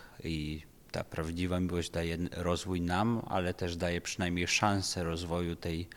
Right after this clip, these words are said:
drugiej osobie. I chciałem też spytać właśnie,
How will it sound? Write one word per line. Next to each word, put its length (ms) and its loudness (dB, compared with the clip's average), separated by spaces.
drugiej 440 2
osobie. 640 2
I 140 -2
chciałem 480 2
też 200 2
spytać 480 2
właśnie, 500 2